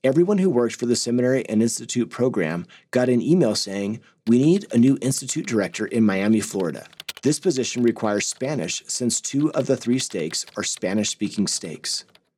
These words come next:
And I thought, "Miami kind of is in the South." And the Holy Ghost said to my heart forcefully, "This is your job."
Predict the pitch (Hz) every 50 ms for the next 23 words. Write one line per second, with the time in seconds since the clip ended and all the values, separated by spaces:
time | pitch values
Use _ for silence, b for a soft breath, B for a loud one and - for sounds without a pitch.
0 | _ _ 113 120 120 113 - 120 120 120 113 - _ _ _ _ _ _ _ -
1 | 90 95 113 151 214 262 240 - - 139 147 143 143 127 - - - 160 - 208
2 | 180 - - - - - - - - - _ _ _ _ _ _ _ _ - 135
3 | 135 131 120 127 143 143 120 123 120 117 - 131 120 - - 120 113 113 117 107
4 | - - 120 117 - - - 107 101 95 95 113 - _ - 92 92 101 113 117
5 | 120 - - - 104 101 - 120 98 90 87 - 87 69 60 - -